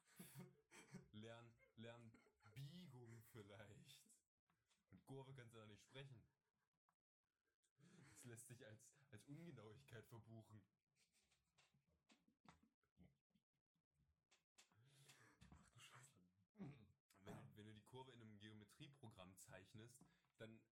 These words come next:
Speaker 1: korrigiert die das in eine gerade Linie, <laughs> so wenig Anstieg wie das ist. Also wirklich.
Speaker 2: Ich hoffe, dass du kein Geometrieprogramm verwendest, was so auf eine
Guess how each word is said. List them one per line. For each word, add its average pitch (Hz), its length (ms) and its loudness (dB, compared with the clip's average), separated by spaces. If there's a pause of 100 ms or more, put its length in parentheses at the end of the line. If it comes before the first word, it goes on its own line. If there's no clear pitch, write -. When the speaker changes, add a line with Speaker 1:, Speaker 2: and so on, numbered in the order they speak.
(380)
Speaker 1:
korrigiert 120 580 2
die 147 80 2
das 113 200 2
in 127 80 0
eine 113 120 4
gerade 107 400 2
Linie, 123 380 0
<laughs> - 600 -4
so 127 120 2 (140)
wenig 135 320 2
Anstieg 110 380 -2
wie 101 80 0
das 101 220 2
ist. 101 260 0 (1500)
Also 101 380 2
wirklich. - 460 0 (1040)
Speaker 2:
Ich - 80 -6
hoffe, 120 160 -2
dass 131 120 -6
du 123 60 -12 (120)
kein 120 220 2
Geometrieprogramm 117 800 -6
verwendest, 127 480 0
was - 140 -2
so 123 160 0
auf 139 140 4 (420)
eine 247 120 2